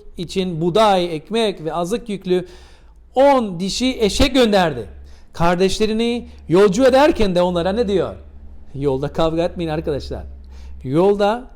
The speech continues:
kavga etmek yok. <laughs> Yani biraz anımsıyor geçmişi.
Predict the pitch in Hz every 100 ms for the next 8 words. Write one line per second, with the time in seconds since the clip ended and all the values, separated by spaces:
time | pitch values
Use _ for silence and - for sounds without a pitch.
0 | - - 165 160 175 214 151 156 185 190
1 | - 175 175 180 170 - - - - -
2 | - - - - - - 202 240 247 -
3 | - 214 240 233 214 220 226 - 247 190
4 | 151 156 160 160 160 - 147